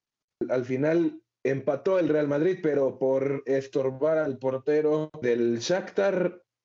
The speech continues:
le invalidan el tercer gol y el del empate al Real Madrid, y así es como quedó este resultado. El Shakhtar va en primer lugar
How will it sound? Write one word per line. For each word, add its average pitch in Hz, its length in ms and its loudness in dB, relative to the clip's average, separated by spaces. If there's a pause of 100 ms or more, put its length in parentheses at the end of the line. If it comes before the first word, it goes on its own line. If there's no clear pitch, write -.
(140)
le 131 420 2
invalidan 139 600 2
el 123 180 0
tercer 131 340 0
gol 156 400 0 (120)
y 117 80 0
el 113 100 0
del 113 300 -2
empate 135 400 -2
al 123 100 2
Real 135 200 0
Madrid, 208 400 0
y 123 100 -2
así 123 300 0
es 139 100 -2
como 127 260 -2
quedó 123 520 0 (260)
este 151 380 0
resultado. 151 500 2
El 196 80 0
Shakhtar 156 420 0
va 147 80 2
en 147 80 -2
primer 135 300 0
lugar 175 480 0